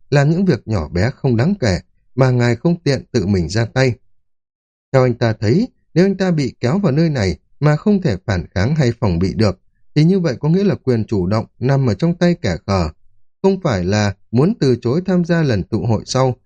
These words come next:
là có thể không cần tham gia, cho nên không bằng tích cực tìm kiếm được lợi ích từ những cuộc tụ hội như thế, nhằm bù đắp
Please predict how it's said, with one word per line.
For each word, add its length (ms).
là 140
có 160
thể 180
không 240
cần 280
tham 180
gia, 280
cho 80
nên 340
không 160
bằng 160
tích 300
cực 260
tìm 200
kiếm 260
được 180
lợi 180
ích 240
từ 100
những 200
cuộc 260
tụ 160
hội 240
như 180
thế, 260
nhằm 220
bù 180
đắp 180